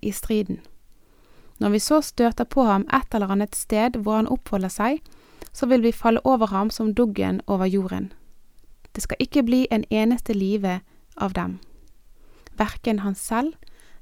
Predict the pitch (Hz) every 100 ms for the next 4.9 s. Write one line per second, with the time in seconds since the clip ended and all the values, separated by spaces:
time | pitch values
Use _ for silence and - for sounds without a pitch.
0 | - 285 285 262 240 269 214 185 202 226
1 | 262 247 233 185 180 - 208 196 190 180
2 | 190 190 - - - - - - - -
3 | - - - - - - - - - -
4 | - 202 196 285 - 240 226 247